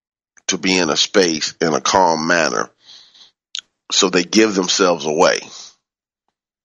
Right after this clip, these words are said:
without ever opening their mouths. Now, again, that's not a part of the complaint-free world twenty-one day challenge.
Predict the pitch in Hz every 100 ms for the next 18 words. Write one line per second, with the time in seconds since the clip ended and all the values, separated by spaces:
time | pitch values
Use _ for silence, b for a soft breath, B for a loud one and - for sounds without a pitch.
0 | _ _ _ _ _ _ _ _ _ _
1 | _ _ _ _ _ _ _ - - 95
2 | 98 90 87 82 78 82 76 73 73 71
3 | 73 82 60 - - 85 76 78 98 95
4 | 71 - 92 90 - 98 90 87 78 80
5 | _ _ - - 82 - 95 85 - 87
6 | 78 90 92 80 71 - - - 90 82
7 | 80 76 71 71 104 98 60 50 -